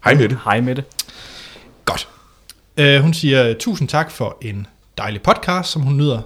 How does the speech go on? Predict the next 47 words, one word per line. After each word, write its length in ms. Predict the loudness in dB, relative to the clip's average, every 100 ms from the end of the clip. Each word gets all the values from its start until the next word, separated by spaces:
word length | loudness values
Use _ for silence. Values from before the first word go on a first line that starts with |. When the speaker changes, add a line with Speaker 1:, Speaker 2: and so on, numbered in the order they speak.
| -12 -10
Speaker 3:
hver 220 | -6 -4
mandag." 300 | -6 -12 -18 -20 _
Speaker 1:
Mm. 180 | -6 -6 -12 _ -20 -20 -20 _ _ _ _
Speaker 3:
Hun 180 | -4 0
har 180 | 2 4
dog 240 | 2 0
et 120 | -2 0
lille 180 | 2
spørgsmål. 400 | 2 -4 -6 -10 -12 _ _ _ _
Hun 100 | -4
har 60 | 0
en 60 | 2
lille 200 | 0 -2 _ _ _
beef 380 | 0 0 0 -6 -8
med 120 | -6
manden. 320 | -4 -6 -8 -12 _ _ _ _ _ _ _ _
Det 60 | -4
var 40 | -2
mit 140 | -4
ord, 180 | -6 -8
det 60 |
var 40 | -8
ikke 100 | -8
hendes 200 | -10 -8
ord. 180 | -6 -2 -2 0
<laughs> 220 | 6 8
Speaker 1:
Okay. 120 | 8 4 4 6 6 6 4 4 2 0 4
Speaker 3:
Men 100 | 6
hun 160 | 8 8
har 200 | 10 8
et 120 | 8
kontrovers 640 | 4 0 2 0 0 -2 -4
med 180 | -4
hendes 280 | -2 -4 -4
mand. 160 | -6 -8 _ -6
Speaker 1:
Okay, 220 | 2 4
ja, 120 | 6
ja, 160 | 4 2
ja. 80 | 4
Speaker 3:
Og 60 |
nu 100 | 4
skal 180 | 4 6
Speaker 2:
Okay. 100 | 6
Speaker 3:
vi 80 | 6 4
i 40 |
bedste, 400 | 2 0 0 -4 -2 -2 -2
øh, 240 | -2